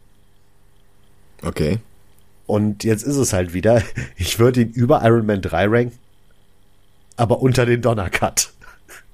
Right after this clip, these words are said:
Speaker 1: Hm. Okay, aber sagen wir doch mal,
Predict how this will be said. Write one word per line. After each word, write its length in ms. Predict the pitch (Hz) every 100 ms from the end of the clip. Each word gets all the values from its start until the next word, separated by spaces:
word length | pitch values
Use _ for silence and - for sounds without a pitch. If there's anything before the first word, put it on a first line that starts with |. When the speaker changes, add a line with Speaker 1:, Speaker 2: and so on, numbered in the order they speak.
| - - - -
Speaker 1:
Hm. 340 | 87 87 78 - - - - - - - 131 - - - - - - - - - - - - - - - -
Okay, 260 | 98 - 80
aber 100 | 87
sagen 380 | 95 127 131
wir 80 | 123
doch 80 | 113
mal, 300 | 110 104